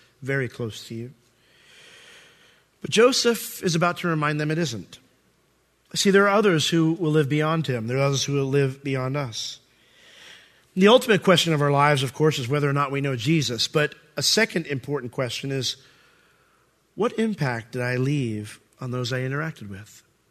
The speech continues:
It's only two things you can take to heaven with you, right? Your relationship with the Lord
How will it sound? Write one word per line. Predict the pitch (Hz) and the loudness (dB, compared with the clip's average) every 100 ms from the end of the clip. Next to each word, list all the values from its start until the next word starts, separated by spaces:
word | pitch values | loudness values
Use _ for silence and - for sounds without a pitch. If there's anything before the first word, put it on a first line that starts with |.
| _ _ | _ _
It's | - | -12
only | 190 | -8
two | 185 202 | -4 -4
things | 202 175 | -2 -2
you | |
can | 170 | 0
take | 185 175 | -2 0
to | 160 | -2
heaven | 156 | -2
with | 180 139 | -2 -4
you, | 117 | -2
right? | 147 180 _ _ _ _ _ _ _ _ _ _ _ _ _ _ - | -4 -4 _ _ _ _ _ _ _ _ _ _ _ _ _ _ -6
Your | 127 | 0
relationship | 147 151 170 151 156 | 2 2 0 -4 -4
with | 170 | -2
the | 180 | -2
Lord | 139 160 | -2 -4